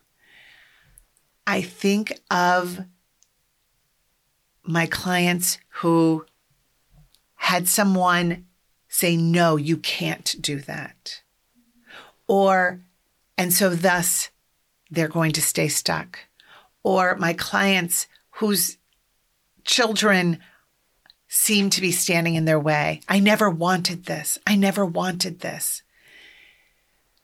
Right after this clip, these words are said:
Where we stand right now is where we are supposed to be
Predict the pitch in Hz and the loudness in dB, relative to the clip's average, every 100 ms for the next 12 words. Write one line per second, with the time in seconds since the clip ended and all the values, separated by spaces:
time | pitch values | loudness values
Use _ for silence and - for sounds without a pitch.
0 | _ _ _ _ _ 170 185 240 262 233 | _ _ _ _ _ -2 2 2 2 2
1 | 208 - 208 196 196 175 180 185 165 156 | 0 0 2 2 2 0 -2 -2 -2 -2
2 | 156 175 202 196 _ _ _ _ _ _ | -2 -4 -4 -8 _ _ _ _ _ _
3 | _ _ _ _ _ _ _ - _ _ | _ _ _ _ _ _ _ -20 _ _
4 | _ _ _ _ 180 175 170 180 202 226 | _ _ _ _ -6 -6 -4 -4 -2 -2
5 | 226 196 - 190 180 175 - - 160 156 | -2 -2 -2 -4 -6 -6 -6 -6 -6 -6